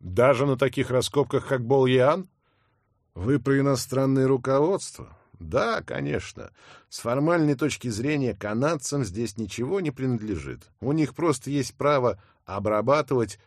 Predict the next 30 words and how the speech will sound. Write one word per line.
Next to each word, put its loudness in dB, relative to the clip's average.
и -4
каталогизировать 2
находки. -6
Кроме 2
того, 4
им 4
достается 0
вся -2
слава, -2
которая -2
их -2
мягко -6
греет. -6
Поверьте, 0
канадцы 0
в 0
восторге 0
от -12
того, 0
что -6
С -6
Ш 0
А 0
организовали -2
блокаду. -6
Хотите -2
увидеть 2
яркий 2
зеленый -2
цвет? -10